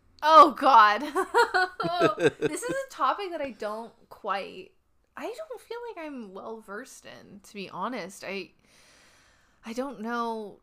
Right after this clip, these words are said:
too much about, I, all I know is, like, how I feel about our current president. <laughs> That's about it. <laughs>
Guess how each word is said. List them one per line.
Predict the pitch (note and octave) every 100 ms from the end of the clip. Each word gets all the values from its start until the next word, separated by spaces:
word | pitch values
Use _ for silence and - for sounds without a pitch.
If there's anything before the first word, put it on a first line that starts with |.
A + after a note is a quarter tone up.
| _ -
too | - C4 C4+
much | A#3+ G#3+ G3+
about, | F#3+ F#3+
I, | B3+ -
all | C#4 D#4 F#4+
I | F#4+
know | C4+ G#3 G#3 A#3+
is, | - G#3+
like, | A3 G3+
how | - F#3
I | F#3 G3+
feel | - F#3
about | F3+ F#3
our | F#3
current | F#3 - F#3 F#3 F#3 F#3 _ _ _
president. | - - F3 - G#3 C4 - -
<laughs> | -
That's | A#4+ - G5+ D#5 D#5+ - D5+ D5+
about | D5+ D5 D5 C#5 D5 D5+ D5+ D5+ F5 -
it. | -
<laughs> | - - - - - - F#5+ E5+ D#5 C#5+ C#5+